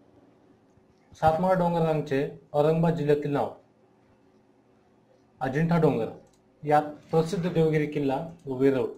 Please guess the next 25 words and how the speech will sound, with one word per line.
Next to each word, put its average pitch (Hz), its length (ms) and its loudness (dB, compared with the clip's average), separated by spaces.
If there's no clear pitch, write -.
अजिंठा 131 380 -4
लेण्या 135 340 -4
इत्यादी 135 320 0
आहेत. 117 180 -2
हरिश्चंद्र 202 440 4
बालाघाट 185 500 2
रांग 175 280 4
ही 156 240 2
पुणे 165 400 2
व 143 80 2
नगर 151 280 0
जिल्ह्याच्या 165 380 2
सीमेवरून 147 580 2
पूर्वेकडे 160 720 2
जाणारी 143 580 -2
गोदावरी 156 400 4
भीमा 151 320 -2
नदीचे 147 320 -2
खोरे 143 260 -2
वेगळे 135 220 0
करणारी 143 360 0
रांग 135 200 -2
म्हणून 131 380 -4
ओळखली 127 240 -10
जाते. - 340 -6